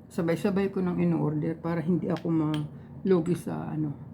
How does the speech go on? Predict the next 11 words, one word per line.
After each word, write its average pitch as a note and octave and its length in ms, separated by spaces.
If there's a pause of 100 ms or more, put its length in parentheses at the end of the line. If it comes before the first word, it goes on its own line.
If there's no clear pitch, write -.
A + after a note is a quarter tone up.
(920)
sa F3+ 120
delivery. D#3+ 600 (320)
Charge D3+ 320
twenty-five F3+ 560
reals E3 480 (360)
per G3+ 240
delivery. D#3+ 680 (2250)
Yan F3+ 240
po G3 280 (520)
ang E3+ 240
aking, A3 560